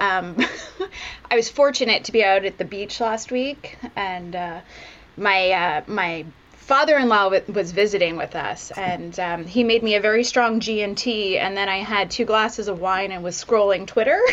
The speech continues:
<laughs> and just saw, you know, you guys interacting. I was like, "Hey,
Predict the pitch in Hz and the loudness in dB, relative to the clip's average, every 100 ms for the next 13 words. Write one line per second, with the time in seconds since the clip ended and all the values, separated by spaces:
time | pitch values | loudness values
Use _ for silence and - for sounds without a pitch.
0 | - 679 831 - - - - - - - | 0 -6 -10 -12 -16 -20 -18 -8 -8 -8
1 | - 453 - - 494 - - - - - | -10 -10 -10 -10 -8 -8 -12 -6 -6 -6
2 | - - 294 285 294 - 302 277 247 220 | -6 0 2 6 4 4 4 6 6 4
3 | 240 247 214 220 233 226 226 220 214 214 | 4 4 4 4 4 4 4 4 4 2
4 | 214 196 190 185 202 180 302 262 - | 0 -2 -2 -2 -2 0 0 0 -2